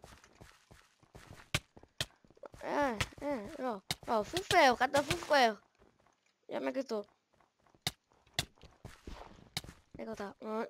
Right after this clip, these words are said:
mandei mais um. Sopinhas. Ah, os preços deste tipo, assim, olha. Combos. Quatro. Morri quatro vezes. A-, abates,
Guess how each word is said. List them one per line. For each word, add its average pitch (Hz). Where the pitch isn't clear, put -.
mandei 226
mais 214
um. 285
Sopinhas. 320
Ah, 233
os 392
preços 392
deste 320
tipo, 269
assim, 277
olha. 208
Combos. 247
Quatro. 226
Morri 277
quatro 294
vezes. 254
A-, 233
abates, 262